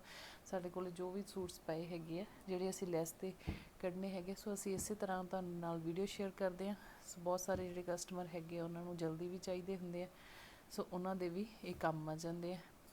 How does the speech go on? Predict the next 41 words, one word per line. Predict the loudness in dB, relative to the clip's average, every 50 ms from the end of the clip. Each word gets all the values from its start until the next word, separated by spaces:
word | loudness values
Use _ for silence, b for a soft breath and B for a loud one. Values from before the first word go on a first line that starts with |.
| -12 -2 0
ਇਸੇ | 0 2 2 2
ਤਰ੍ਹਾਂ | 4 6 6 6 6 6
ਜੀ | 6 4 2 0 B B B B B B B B 0
ਆਪਾਂ | 0 4 8 10 10 10 10 6 B B B B 10
ਤੁਹਾਡੇ | 10 10 10 10
ਨਾਲ | 6 6 8 8 8 8 8
ਜਿਹੜੇ | 6 4 4 4 4 2 0 -2 B B B B B B 4
ਆਉਣ | 4 6 6
ਵਾਲੀਆਂ | 6 6 6 6 4 4 4
ਵੀਡੀਓਜ਼ | 4 4 4 4 4 2 2 2
ਦੇ | 0 0
ਵਿੱਚ | 2 0 0 0 -4 -2 0
ਨਵੇਂ | 0 2 2 2
ਨਵੇਂ | 2 2 2 2
ਡਿਜ਼ਾਈਨ | 0 0 2 2 2 2 0
ਸ਼ੇਅਰ | 0 0 0 0 0
ਕਰਦੇ | 2 2 2 2 2 2 0
ਰਵਾਂਗੇ। | 2 2 2 0 0 0 0 0 -2
ਸੋ | -2 -2 -2
ਬਹੁਤ | 2 2 2 2 2
ਸਾਰਾ | 2 2 2 2 2
ਪਿਆਰ | 2 2 2 2
ਦੇਣ | 2 0 0 0 0
ਲਈ | 0 -2
ਬਹੁਤ | 0 0 0 0 0 0
ਬਹੁਤ | 0 0 0 0 -2
thank | -2 -2 -2 -2 0 0
you। | 0 0 B B B B B B B B B B -2
ਔਰ | 0 2
ਇਸੇ | 2 2 0 0
ਤਰ੍ਹਾਂ | 2 4 4 4 4
ਬਣੇ | 4 2 2 2 2
ਰਹੋ | 2 0 0
ਜੀ | 0 -2 -2 -2 -4 -10 -4 -2
ਮੇਰੇ | -2 0 0
ਚੈਨਲ | 0 0 2 2 0
ਬੀ | 0 0 0 0
ਸਟਾਈਲਿਸ਼ | 0 2 4 4 4 4 4 2 0 0
'ਤੇ। | 2 2 0 0 0 B B B B B B B 4
ਔਰ | 6
ਆਪਣਾ | 6 4 4 2 2